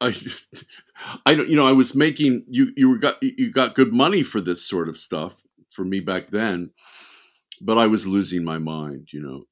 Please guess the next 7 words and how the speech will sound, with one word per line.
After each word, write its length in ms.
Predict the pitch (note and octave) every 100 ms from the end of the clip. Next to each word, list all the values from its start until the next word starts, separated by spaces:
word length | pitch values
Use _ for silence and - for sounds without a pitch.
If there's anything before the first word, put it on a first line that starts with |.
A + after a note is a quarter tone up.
| _
Uh, 200 | E2 E2 -
it 200 | F2 F2
was 220 | F2 D#2
just, 380 | - D#2+ - -
um, 380 | D#2 D2 C#2+ - _ _ _ _ _
it 180 | F2+ -
was 460 | F2 D2+ - -